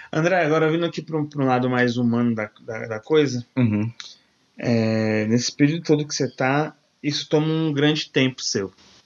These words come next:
Speaker 2: Sim.
Speaker 1: Né? E isso que você ainda tem sua profissão, tem o seu trabalho que você faz.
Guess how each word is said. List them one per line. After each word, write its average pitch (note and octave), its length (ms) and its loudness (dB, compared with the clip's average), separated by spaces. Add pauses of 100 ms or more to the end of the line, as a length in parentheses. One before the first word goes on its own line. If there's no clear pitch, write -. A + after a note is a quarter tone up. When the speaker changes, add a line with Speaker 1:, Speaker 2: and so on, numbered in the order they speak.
Speaker 2:
Sim. F#2+ 240 0 (140)
Speaker 1:
Né? A#2 340 -2
E C#3 420 4
isso G3+ 220 2
que A3+ 320 0
você F3 300 -4
ainda F#3 120 2
tem F#3 180 0
sua C#4+ 180 0
profissão, D4 540 0
tem B3 120 -4
o - 20 -4
seu B3+ 120 -2
trabalho B3 380 2
que - 60 -14
você D4 140 -4
faz. G3+ 480 2